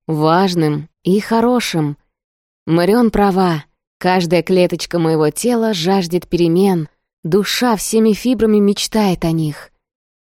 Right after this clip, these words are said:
И пусть будет так. Пусть перемены найдут меня и перевернут мою жизнь. Может, я, наконец, почувствую себя живой, ощутив драйв во всём его масштабе?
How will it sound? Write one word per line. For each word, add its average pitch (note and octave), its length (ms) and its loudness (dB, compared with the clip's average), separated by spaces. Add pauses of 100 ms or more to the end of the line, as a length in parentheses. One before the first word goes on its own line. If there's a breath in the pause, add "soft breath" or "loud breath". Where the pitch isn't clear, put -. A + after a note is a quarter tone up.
И G3 80 2
пусть C4+ 380 0
будет E3+ 420 0
так. E3+ 420 -4 (380)
Пусть - 380 0
перемены G#3+ 720 2 (120)
найдут G#3 680 0
меня E3+ 420 0 (300)
и F#3 140 2
перевернут D#3+ 720 0
мою E3 320 0
жизнь. D#3+ 560 -2 (800)
Может, B3 400 0
я, A3 140 0
наконец, A#3 500 0
почувствую G#3+ 640 -2
себя F#3+ 320 0
живой, F#3 640 0
ощутив F3 540 -2
драйв E3+ 440 0
во E3 140 0
всём G3 300 -2
его F#3 240 2
масштабе? F3+ 800 -2